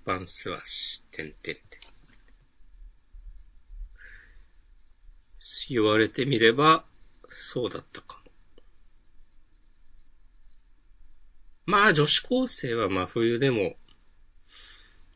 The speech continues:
短いスカートを履いてたりするし、って考えればいいのか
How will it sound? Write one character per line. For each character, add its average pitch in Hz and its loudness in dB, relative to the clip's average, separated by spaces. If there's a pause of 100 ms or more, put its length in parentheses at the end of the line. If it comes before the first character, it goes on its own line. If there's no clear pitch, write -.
(800)
短 113 0
い 95 0
ス - -6
カ - -6
ー 95 -4
ト 87 -6
を - -8
履 101 -10
い 98 -8
て 117 -10
た 110 0
り 87 -4 (260)
す - -8
る 90 -2
し、 - -4 (380)
っ - -20
て - -20
考 - -12
え 131 -2
れ 98 0
ば 85 -4
い 107 2
い - -2
の 87 -2
か - -12